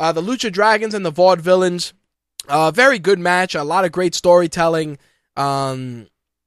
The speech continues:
it was weird, though, because the contrast in styles was definitely apparent, um, especially in certain aspects of the, of the match. Um, you know, when Kalisto got the hot tag and he was just all over the place, it was, it was really good.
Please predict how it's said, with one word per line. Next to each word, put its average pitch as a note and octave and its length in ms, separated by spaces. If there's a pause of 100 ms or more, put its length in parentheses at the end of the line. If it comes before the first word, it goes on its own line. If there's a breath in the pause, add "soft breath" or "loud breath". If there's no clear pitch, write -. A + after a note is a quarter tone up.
it G3+ 120
was F#3+ 180
weird, B3 300
though, G#3 160
because F#3 320
the E3 100
contrast F#3 680
in D#3+ 120
styles E3+ 580
was C#3 160
definitely E3 540
apparent, E3+ 640 (400)
um, E3+ 220
especially A#3+ 520
in E3 80
certain E3 380
aspects E3+ 560
of D#3+ 140
the, D3+ 80
of D#3 140
the D#3 100
match. D#3 480 (360 soft breath)
Um, C3+ 600 (380)
you G#3 120
know, E3+ 140
when E3 220
Kalisto G3 500
got F3+ 180
the D#3+ 100
hot E3+ 300
tag E3+ 500 (300)
and D3 120
he F3+ 200
was F3+ 160
just E3 200
all E3+ 200
over D#3+ 220
the D3 60
place, D#3 360
it D3+ 100
was, D3 200
it E3 120
was D3+ 180
really G#3+ 380
good. D#3+ 460